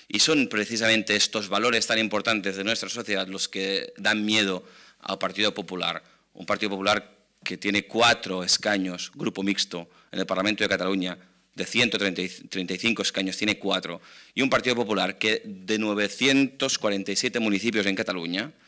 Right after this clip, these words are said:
hasta hace cuatro meses teníamos novecientos cuarenta y ocho, el cinco, el ciento cincuenta y cinco se ha cargado un municipio. Pues de novecientos cuarenta y siete municipios que tenemos en Cataluña, gobierna en dos municipios, Ciudadanos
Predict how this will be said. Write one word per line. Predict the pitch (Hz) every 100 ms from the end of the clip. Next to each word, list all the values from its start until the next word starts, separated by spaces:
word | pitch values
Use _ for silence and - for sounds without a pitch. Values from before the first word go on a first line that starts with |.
| - _ _ _ _ -
hasta | 98 - 101
hace | 101 110 107 107 107 104
cuatro | 107 104
meses | 113 127
teníamos | 113 107 113
novecientos | 107 98 104 113
cuarenta | 101 95
y | 98
ocho, | 110 - 78 -
el | 98 92 92 90 90 90
cinco, | 117 104
el | 113 110
ciento | 120 120
cincuenta | 120 104 98
y |
cinco | 113 120
se | 95
ha |
cargado | 101 104 113
un |
municipio. | 101 95 98 90 76 - - - - - - -
Pues | 107 98 -
de | 110
novecientos | 110 110 110 143 143
cuarenta | 127 107
y | 101
siete | 131 117
municipios | 113 104 107 95
que | 98
tenemos | 107 104
en |
Cataluña, | 110 98 95 95 101 - -
gobierna | 98 101 104 110 -
en | 95 92
dos | 95 95 - - _
municipios, | - 95 87 76 69 - - _ _ _ _ _ _
Ciudadanos | - 110 110 117 127